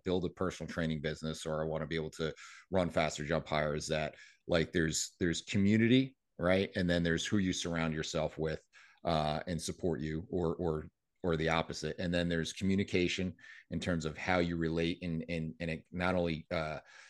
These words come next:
express, but, but also take in information. Um, and so I see the, it, but there's also the aspect of, like, you, you still gotta be good. Like, you ha-,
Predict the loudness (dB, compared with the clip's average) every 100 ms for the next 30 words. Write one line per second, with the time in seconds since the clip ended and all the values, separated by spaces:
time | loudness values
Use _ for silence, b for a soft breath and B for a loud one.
0 | b b -2 0 6 8 6 4 0 2
1 | 0 0 0 -2 2 0 2 2 2 0
2 | -4 -6 -2 -2 -2 -6 -10 b b b
3 | b -2 0 0 -4 -6 _ _ -4 -2
4 | 0 2 4 4 4 0 2 2 2 -2
5 | -6 2 4 4 2 2 6 6 4 4
6 | 4 6 4 4 0 0 0 0 2 0
7 | 0 2 4 4 2 2 4 6 2 -6
8 | -4 -2 -2